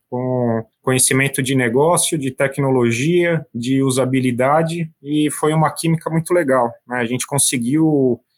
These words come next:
tirar o produto do papel sem ter que ter investimento externo,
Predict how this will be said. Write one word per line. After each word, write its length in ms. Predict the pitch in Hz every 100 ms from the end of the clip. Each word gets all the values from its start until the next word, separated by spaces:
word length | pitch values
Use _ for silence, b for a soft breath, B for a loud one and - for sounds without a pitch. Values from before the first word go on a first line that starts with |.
| _
tirar 340 | - 139 120 135
o 80 | 135
produto 580 | 143 117 120 127 127
do 240 | 120 127 117
papel 520 | - 117 - 139 156
sem 240 | - 165 185
ter 140 | 151
que 120 | 156
ter 140 | 147 139
investimento 800 | 131 120 131 - 120 123 120
externo, 500 | - - 127 175 220